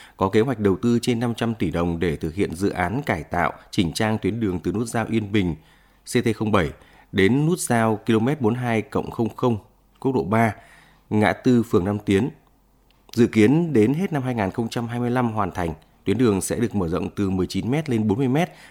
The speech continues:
trong đó nền đường hai mươi hai mét, giải phân cách giữa sáu mét, vỉa hè mười hai mét. Hai bên tuyến được mở rộng để làm đường gom, nhà ở, thương mại, cây xanh. Ủy ban Nhân dân thành phố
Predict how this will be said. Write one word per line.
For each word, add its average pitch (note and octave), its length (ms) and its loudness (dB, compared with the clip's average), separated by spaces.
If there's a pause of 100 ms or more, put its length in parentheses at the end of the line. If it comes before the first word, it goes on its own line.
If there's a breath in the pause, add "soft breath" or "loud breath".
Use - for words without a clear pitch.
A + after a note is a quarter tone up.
trong A2 140 2
đó G2+ 160 4
nền A2+ 200 2
đường F#2+ 180 4
hai A2+ 140 -2
mươi A2 100 -2
hai A2+ 160 -4
mét, C#3+ 220 -2 (260 loud breath)
giải F3 240 0
phân A2+ 80 0
cách D3 160 -4
giữa B2 180 0
sáu G#2 260 -2
mét, D3 380 -6
vỉa G2 140 2
hè F2+ 220 -2
mười F#2+ 140 -2
hai G#2+ 120 0
mét. C#3+ 220 -2 (640 soft breath)
Hai C3+ 140 0
bên C3+ 180 8
tuyến A#2+ 200 4
được B2+ 180 0
mở F2+ 160 0
rộng F2+ 320 -2
để F2 220 -4
làm F2 240 -4
đường F2+ 140 -4
gom, A2+ 280 0 (100)
nhà G2+ 220 -2
ở, D#2+ 340 -4
thương A2 180 0
mại, G#2 200 0 (120)
cây A#2 100 0
xanh. A#2 240 2 (920 soft breath)
Ủy A2+ 120 4
ban B2 200 2
Nhân C3 160 0
dân C3 220 2
thành G2 260 0
phố F#2+ 280 0